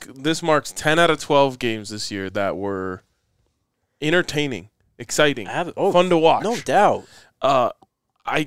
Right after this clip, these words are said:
Speaker 1: can't explain to you how unfun, unentertaining,
Speaker 2: We
Speaker 1: and
Speaker 2: had one.
Speaker 1: unexciting every game was except for one last year.
Speaker 2: Yes.
Speaker 1: Um, so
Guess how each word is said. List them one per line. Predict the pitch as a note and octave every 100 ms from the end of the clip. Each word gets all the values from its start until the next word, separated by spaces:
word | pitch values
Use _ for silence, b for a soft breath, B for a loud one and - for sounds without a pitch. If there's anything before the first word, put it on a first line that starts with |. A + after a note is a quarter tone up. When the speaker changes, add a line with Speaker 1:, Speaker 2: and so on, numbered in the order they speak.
| -
Speaker 1:
can't | - G3+ G#3+
explain | E3+ - - F3 F#3 G3
to | - C3
you | A2+ G#2 G#2 - _ _ _ _ _ -
how | E3 F3+ - -
unfun, | E3+ G3+ G#3 - C3 G#2+ - -
unentertaining, | F3 G#3 E3 D#3 C#3+ D3+ C#3 C3+ C3+ b b b
Speaker 2:
We |
Speaker 1:
and | D#3
Speaker 2:
had | A3
one. | F3+ G#3+
Speaker 1:
unexciting | D4+ C#4 G3+ F#3+ G3 D#3+ D3
every | D#3 F3 G#3+
game | F#3+ F3 G#3 F#3+
was | D#3+ D3 -
except | C#3 F3 D#3
for | E3+
one | D3 C#3 D3+ D3+
last | A2+ G#2 - C4
year. | E4+
Speaker 2:
Yes. | D4+ - - - B B _ -
Speaker 1:
Um, | B2 A2+ F#2 F2+ C2 _
so | - - D3+ C#3 B2+ -